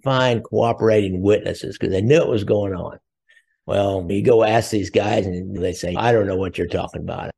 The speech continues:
"Who, me? I don't know any mob guys." But pretty soon they get word from a New York City street cop who had a relative who had gotten a beating from some Bonanno thugs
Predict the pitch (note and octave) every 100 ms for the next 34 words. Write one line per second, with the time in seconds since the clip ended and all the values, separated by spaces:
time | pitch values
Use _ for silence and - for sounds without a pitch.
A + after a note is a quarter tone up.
0 | _ _ - B2+ C#3+ B2 C#3+ D#3+ D3 A#2+
1 | C#3 A#2 G#2+ G2+ F2+ F#2+ F#2 F2 F2+ F2+
2 | F#2+ - _ _ _ _ _ _ _ _
3 | _ G#2+ A#2 E3+ G3 C#3+ F3 F3 D#3+ C#3
4 | C#3+ D3 C3 C#3 C#3+ C3+ B2 A#2 A2+ A#2
5 | B2 A#2 A2+ - A#2 F#2+ F#2+ - E3+ F3+
6 | F3+ - - - - A2 A2 G#2+ F#2+ A2+
7 | F#3 C#3 F2+ F#2 G2 G2+ G#2 G2 A2+ A2
8 | G2+ F2+ F#2+ F2+ F#3 C#3+ F#2 F2+ F2+ -
9 | F#2 G2 F#2+ G2+ G2 F#2 F2+ - F2+ F3+
10 | G2+ F2 F#2 G#2 - -